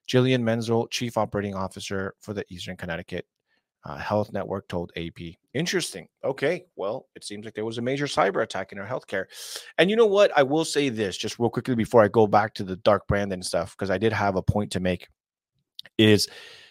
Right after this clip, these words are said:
whenever I hear that we're being, like, cyber attacked at, at the smaller level, I think this is just, like, foreign government flexing on us, saying, like, "Yeah, you're not impenetra-, you're not, not impenetrable, my boy. We can one hundred percent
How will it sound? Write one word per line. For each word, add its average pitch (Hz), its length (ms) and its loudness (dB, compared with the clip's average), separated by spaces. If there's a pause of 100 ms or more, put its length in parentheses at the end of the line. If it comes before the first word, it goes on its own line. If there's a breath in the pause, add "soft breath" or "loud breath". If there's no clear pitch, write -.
(360 loud breath)
whenever 185 260 8
I 180 120 10
hear 127 280 0
that - 160 -2
we're 120 140 0
being, 117 220 -2
like, 101 160 -4
cyber 104 380 2
attacked 117 420 -2
at, 98 200 0
at 107 120 -6
the 101 80 -4
smaller 101 420 -4
level, 123 340 0
I 107 80 0
think 139 260 -6
this 139 180 -6
is 120 100 -6
just, - 300 -2
like, 90 160 0 (100)
foreign 113 380 -2
government 104 480 -4
flexing - 540 -6
on 127 120 -2
us, 135 160 -2
saying, 113 240 -2
like, 98 240 -4
"Yeah, 101 220 0
you're 92 180 -4
not 110 180 0
impenetra-, 90 520 -6
you're 110 160 -2
not, 120 240 4
not 104 220 0
impenetrable, 90 580 -6
my 90 140 -8
boy. 90 280 -8 (560 loud breath)
We 120 100 -4
can 113 160 -2
one 110 120 2
hundred 104 340 -4
percent 90 420 -6